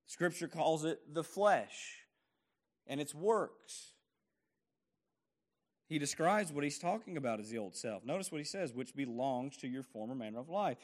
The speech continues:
Now, what was that manner of life? It's all that he described. Now, wasn't our old life, our old self removed completely? Haven't we been changed into a new creation? Well, yes, we have.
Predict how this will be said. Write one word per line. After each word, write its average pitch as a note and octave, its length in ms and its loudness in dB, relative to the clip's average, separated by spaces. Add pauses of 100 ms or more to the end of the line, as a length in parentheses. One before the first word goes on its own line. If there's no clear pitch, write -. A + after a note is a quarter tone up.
(160)
Now, C3+ 140 2
what B2 320 4
was D#3 240 4
that D3+ 180 4
manner C#3 240 0
of D3+ 100 -4
life? E3+ 280 2
It's - 100 -10
all C#3 280 2
that F3 100 0
he E3+ 80 -6
described. C3+ 640 0 (240)
Now, C#3+ 140 4
wasn't A#3 400 8
our F3 200 10
old F3+ 360 4
life, F3 360 4
our D3+ 140 0
old F3 220 4
self F3+ 400 4
removed D3 440 0
completely? C#3+ 600 -4 (160)
Haven't F#3 300 6
we F#3+ 100 6
been F#3+ 220 2
changed F#3+ 480 2
into A3 160 8
a A3+ 60 8
new A3 140 10
creation? A#3+ 760 4 (1120)
Well, F3 120 -16
yes, D3+ 280 0
we D#3 100 -2
have. F3+ 400 -8